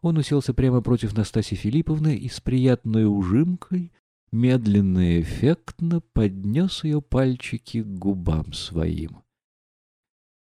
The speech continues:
Вообще генерала довольно трудно было сконфузить. Наружность его, кроме некоторого неряшества, всё ещё была довольно прилична, о чём сам он знал очень хорошо.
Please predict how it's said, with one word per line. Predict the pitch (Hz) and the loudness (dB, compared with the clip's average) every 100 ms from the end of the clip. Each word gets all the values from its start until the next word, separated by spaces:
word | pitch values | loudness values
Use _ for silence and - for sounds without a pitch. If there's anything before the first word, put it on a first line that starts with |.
| _ - | _ -6
Вообще | 107 120 - - 240 | -2 -2 -2 -2 -2
генерала | 196 165 160 180 180 170 | 0 2 4 4 4 2
довольно | 156 156 165 170 170 175 | 4 2 4 4 2 0
трудно | 208 202 117 98 85 | 0 2 2 2 2
было | 90 87 | 2 0
сконфузить. | 85 - 95 104 92 80 73 - - _ _ _ _ _ - | -2 -2 -2 -2 -6 -8 -8 -14 -18 _ _ _ _ _ -2
Наружность | 131 226 240 226 196 - | 2 4 4 2 0 2
его, | 180 160 | 2 2
кроме | 156 147 151 | 2 2 2
некоторого | 147 139 - 139 135 131 | 0 -2 -2 0 0 0
неряшества, | 135 165 226 220 113 - - 98 92 - _ _ | 0 0 0 -2 -4 -4 -2 0 0 -2 _ _
всё | - 233 | 0 2
ещё | 220 202 | 2 2
была | 180 180 | 2 4
довольно | 139 131 143 202 220 | 4 4 4 4 2
прилична, | - 214 214 135 85 - 90 92 | 0 0 2 2 0 -4 -2 0
о | |
чём | 92 156 170 | 2 2 2
сам | - 147 135 107 | 0 0 2 4
он | 101 | 2
знал | 90 95 107 165 180 | 2 2 2 2 0
очень | 151 160 | 0 -2
хорошо. | 147 160 156 - 80 | -2 -2 -2 -2 -6